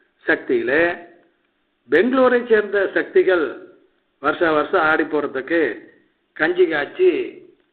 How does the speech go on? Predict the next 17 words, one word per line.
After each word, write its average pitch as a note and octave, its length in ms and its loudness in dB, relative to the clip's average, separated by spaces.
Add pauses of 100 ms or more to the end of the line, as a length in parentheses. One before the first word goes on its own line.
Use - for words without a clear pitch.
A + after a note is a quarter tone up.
(200)
அங்கிருந்து F3 600 0
அதெல்லாம் F3 300 0
கஞ்ச D#3 540 -4 (140)
களையத்தில் D#3+ 400 -4
ஊத்தி D#3 560 -2 (440)
வேன்ல E3+ 260 0
வச்சுக்கிட்டு D#3+ 400 -4
வருவாங்க. A#2 380 -10 (920)
அப்படி F#3+ 440 -2 (1120)
வந்து G3 340 0
இங்க G#3 360 2
இருமுடி F#3 240 0
செலுத்து-, D#3+ 460 -4
அதாவது D3+ 400 -4
கஞ்சி E3+ 220 -2
களையத்தை E3+ 280 0
செலுத்துவாங்க. D3+ 480 -6